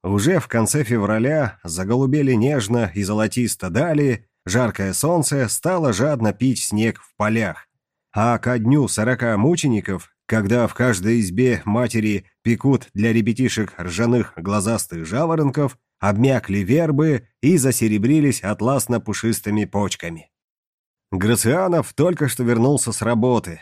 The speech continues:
ездил на хутор к роженице. С алчностью голодного, уставшего человека он торопливо обедал. Староста из барской усадьбы сидел напротив него и молча смотрел,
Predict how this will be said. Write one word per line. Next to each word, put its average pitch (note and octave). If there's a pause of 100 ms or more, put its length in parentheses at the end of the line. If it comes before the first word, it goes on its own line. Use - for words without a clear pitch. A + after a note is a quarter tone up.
(140)
ездил A2
на G2+
хутор A2+
к -
роженице. A#2+ (520)
С -
алчностью C#3
голодного, B2+
уставшего A2
человека B2 (260)
он B2
торопливо A2+
обедал. G2+ (440)
Староста D#3
из A#2
барской G#2+
усадьбы D3+
сидел A#2
напротив A2
него C3 (180)
и D#3
молча B2
смотрел, A#2